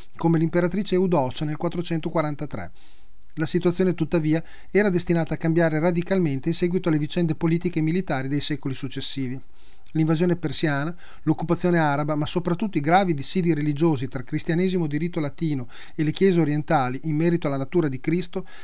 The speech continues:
resero questa pratica devozionale proibitiva e pericolosa, al punto di sconsigliarla del tutto. Nel settimo secolo i pellegrini esistevano ancora,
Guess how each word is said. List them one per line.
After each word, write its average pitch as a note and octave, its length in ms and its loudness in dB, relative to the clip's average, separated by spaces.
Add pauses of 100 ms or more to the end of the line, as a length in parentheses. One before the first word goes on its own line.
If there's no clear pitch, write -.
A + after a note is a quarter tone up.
resero D3+ 360 2
questa D#3 260 0
pratica F3+ 380 4
devozionale E3+ 600 0
proibitiva F3+ 600 2
e F#3 40 0
pericolosa, D#3+ 640 2
al C#3 140 -2
punto F#3 240 2
di C#3+ 80 -2
sconsigliarla D#3+ 640 0
del C3 180 -4
tutto. A2+ 360 -8 (420)
Nel F#3 160 2
settimo F3+ 360 2
secolo E3 440 2
i D3+ 40 0
pellegrini D#3 480 2
esistevano C#3+ 520 0
ancora, C#3+ 440 0